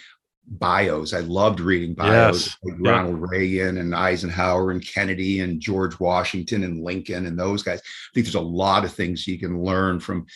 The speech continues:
Speaker 1: you know, though, from books like that. The, the business book that I really enjoyed was, uh, a book by Lee Iacocca,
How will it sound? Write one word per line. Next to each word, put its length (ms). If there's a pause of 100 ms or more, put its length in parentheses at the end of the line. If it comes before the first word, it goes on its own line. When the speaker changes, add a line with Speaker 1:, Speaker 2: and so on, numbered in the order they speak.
(240)
Speaker 1:
you 100
know, 240
though, 440 (160)
from 240
books 420
like 200
that. 340 (420)
The, 460
the 100
business 480
book 360
that 100
I 120
really 380
enjoyed 580
was, 340
uh, 260
a 80
book 260
by 140
Lee 380
Iacocca, 760